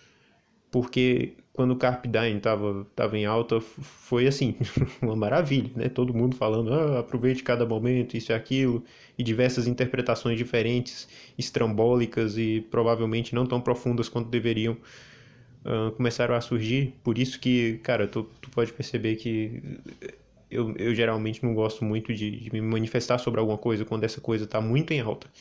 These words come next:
a não ser que seja um meme ou alguma coisa assim, porque, ah, em geral, cara, demora um pouco pra, pra calma vir e você poder analisar as coisas com, com mais tranquilidade e mais profundidade.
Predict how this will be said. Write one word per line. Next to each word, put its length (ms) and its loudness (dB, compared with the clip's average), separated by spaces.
a 60 2
não 100 4
ser 140 0
que 60 -6
seja 200 2
um 80 2
meme 260 0
ou 80 0
alguma 220 0
coisa 220 -2
assim, 280 -8
porque, 760 0
ah, 140 -4
em 200 2
geral, 400 4
cara, 280 -2
demora 520 4
um 80 2
pouco 320 -2
pra, 320 0
pra 260 -4
calma 480 -2
vir 600 -2
e 140 -4
você 320 -2
poder 340 0
analisar 420 0
as 100 -4
coisas 400 -2
com, 340 -6
com 160 -8
mais 160 -4
tranquilidade 840 -4
e 60 0
mais 160 0
profundidade. 720 -2